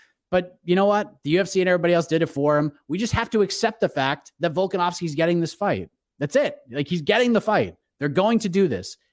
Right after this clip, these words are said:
Everything is trending in this direction. They're going to make this fight. We just have to get on board at this point. Dariush should absolutely be the backup. Like, I know there's talk, like, people want to see Oliveira fight in Brazil, and that'd be cool. And we could do this fight in Brazil, and I'd watch the crap out of it.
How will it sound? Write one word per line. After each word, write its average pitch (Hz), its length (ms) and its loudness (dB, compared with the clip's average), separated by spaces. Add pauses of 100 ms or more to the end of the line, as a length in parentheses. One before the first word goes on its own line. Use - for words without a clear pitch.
(100)
Everything 220 320 2
is 196 100 0
trending 190 320 0
in 170 80 2
this 156 160 -2
direction. 127 560 0 (460)
They're 139 100 -2
going 185 300 2
to 185 100 -2
make 165 180 2
this 147 160 -4
fight. 113 360 0
We 127 100 -4
just 143 140 -10
have 160 160 -6
to 160 80 -10
get 160 120 2
on 151 140 0
board 139 220 2
at 113 80 -2
this 107 160 -6
point. 110 320 -2 (380)
Dariush 202 500 4
should 165 400 -6
absolutely 208 640 2
be 202 120 2
the 202 120 2
backup. 175 600 0 (1120)
Like, 160 140 2
I 165 100 2
know 190 340 2
there's 170 180 -4
talk, 175 300 -2
like, 151 200 -2
people 175 240 -4
want 170 140 0
to 156 40 -2
see 160 380 -4 (600)
Oliveira 160 440 2
fight 165 200 2
in 151 80 -2
Brazil, 139 460 2 (200)
and 254 160 0
that'd 330 160 2
be 349 100 2
cool. 127 440 0
And 151 140 0
we 175 100 2
could 180 120 0
do 185 120 2
this 196 140 0
fight 185 160 0
in 185 80 -4
Brazil, 151 340 2
and 170 80 2
I'd 160 100 2
watch 160 240 -2
the 143 60 -10
crap 135 280 -2
out 123 140 2
of 131 80 2
it. 190 140 0